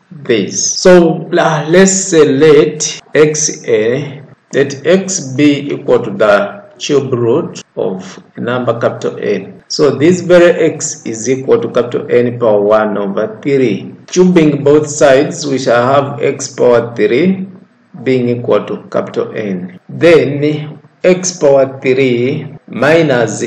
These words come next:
n equal to zero. Then we say let f of x be equal to zero. This means that f of x is as well being equal to x power three minus capital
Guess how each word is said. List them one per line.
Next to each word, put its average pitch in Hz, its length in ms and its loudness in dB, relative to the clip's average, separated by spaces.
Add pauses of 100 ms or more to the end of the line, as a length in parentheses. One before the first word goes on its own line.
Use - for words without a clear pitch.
(100)
n 123 420 0
equal 117 420 -4
to 98 120 -8
zero. 92 640 -6 (160)
Then 117 380 0
we 110 100 -6
say 139 320 -2
let 127 680 0 (120)
f 123 560 0 (160)
of 117 240 0
x - 560 0
be 123 260 -4
equal - 320 -4
to 131 100 -8
zero. 104 720 -4 (220)
This 151 420 -2
means 120 380 -2
that 151 300 0 (560)
f 135 420 2 (160)
of 110 400 -4
x - 420 -4
is 104 380 -8
as 104 240 -4
well 123 460 2
being 123 640 -4
equal 104 240 -4
to 98 240 -12
x 113 340 -4
power 107 400 -2
three 101 420 -4 (380)
minus 95 580 -6
capital 104 340 -6